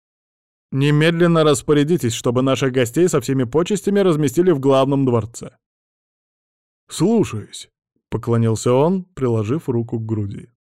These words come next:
«С вами я буду разговаривать в соответствующей обстановке без лишних ушей.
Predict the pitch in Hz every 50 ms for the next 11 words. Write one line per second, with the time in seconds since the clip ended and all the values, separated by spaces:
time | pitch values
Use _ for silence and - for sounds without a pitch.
0 | _ _ _ _ _ _ _ _ _ _ _ _ _ _ _ _ - - 131 135
1 | 170 185 180 175 165 160 156 143 151 147 147 147 139 123 127 131 131 139 151 156
2 | 156 147 147 135 - - _ - - - 139 127 117 117 135 131 117 117 - 123
3 | 113 107 - 123 120 117 - - 147 170 202 196 - - 156 131 127 107 104 113
4 | 113 110 - 131 - - 120 - - - - -